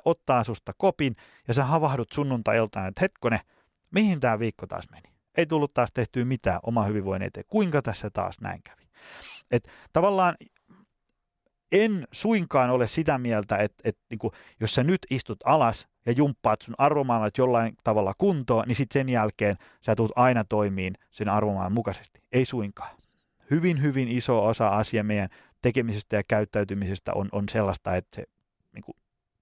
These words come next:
enemmänkin tapahtuu kuin se, että se olisi tietoinen päätös.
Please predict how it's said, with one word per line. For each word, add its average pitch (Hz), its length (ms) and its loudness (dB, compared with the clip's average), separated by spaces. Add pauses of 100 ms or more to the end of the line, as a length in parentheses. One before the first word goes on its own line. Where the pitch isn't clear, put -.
(200)
enemmänkin 160 440 0
tapahtuu 120 480 -2
kuin 101 220 -4
se, 104 140 -4
että - 160 -10
se - 80 -10
olisi 92 220 -8 (680)
tietoinen 92 420 -2
päätös. - 360 -4